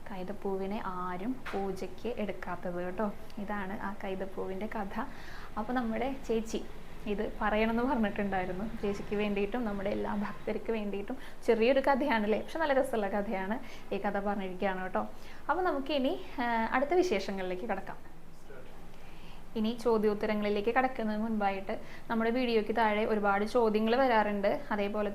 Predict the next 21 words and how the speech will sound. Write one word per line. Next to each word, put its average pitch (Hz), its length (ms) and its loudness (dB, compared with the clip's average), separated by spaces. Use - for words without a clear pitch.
തന്നെ 208 180 -2
നമ്മുടെ 214 220 0
ഷോർട്സിന് 220 500 0
താഴെയും 214 300 2
വരാറുണ്ട്. 202 440 0
പക്ഷെ 240 260 0
പലതും 254 440 6
റിപ്പീറ്റ് 262 420 0
ആയിട്ടുള്ള 240 300 4
ചോദ്യങ്ങളാണ് 202 500 2
കേട്ടോ. 196 220 -2
ഞാൻ 208 420 0
തന്നെ 226 340 0
നമ്മുടെ 214 240 2
വീഡിയോ, 220 420 2
നമ്മുടെ 220 400 0
ചാനലിൽ 220 360 4
മുൻപും 240 440 4
പറഞ്ഞിട്ടുള്ള, 220 500 4
ഒരുപാട് 226 420 8
തവണ 277 340 8